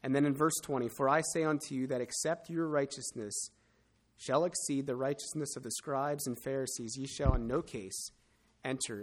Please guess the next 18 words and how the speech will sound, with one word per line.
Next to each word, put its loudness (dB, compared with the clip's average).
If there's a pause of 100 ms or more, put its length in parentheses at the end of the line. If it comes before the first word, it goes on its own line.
(120)
into -4
the -12
kingdom -8 (600)
of -8
heaven." -2 (3750)
What -4
does 0
it -4
mean 4
that -4
Jesus -2
came 0 (760)
to -4
fulfill -4
the -2
law -2
but -10
not -2